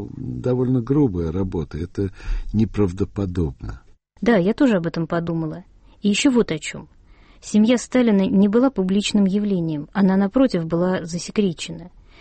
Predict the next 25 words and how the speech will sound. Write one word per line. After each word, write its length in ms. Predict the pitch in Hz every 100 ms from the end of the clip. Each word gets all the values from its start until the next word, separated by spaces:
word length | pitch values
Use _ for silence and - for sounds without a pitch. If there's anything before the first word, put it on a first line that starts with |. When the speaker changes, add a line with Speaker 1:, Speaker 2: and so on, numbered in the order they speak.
| - -
Speaker 2:
Яков 380 | 208 277 220
Джугашвили 680 | 196 208 202 196 180 170 180
был 220 | 175 240
в 40 | 220
ней 180 | 208
особняком, 680 | 196 208 196 220 - 170 151 _ -
старший 420 | - 214 - 202
сын 220 | - 214
от 100 | 185
первого 360 | - 208 185 175
брака, 380 | 165 160 - 165
отцом 280 | - 190
нелюбимый. 640 | 202 202 208 175 170 165 - _ _ _ -
Speaker 1:
То 80 | 104
есть 180 | - - -
это 340 | 104 101 107
вы 220 | 98 107
к 80 | -
тому, 420 | - 101 110 120
что 640 | 110 - 95 90 85 80 73 -
пленение 680 | 85 92 87 92 90 87 82
Якова 540 | 76 92 92 98 87
не 220 | 85 85 82
должно 580 | 78 82 76 82 98
было 380 | 90 87 82 78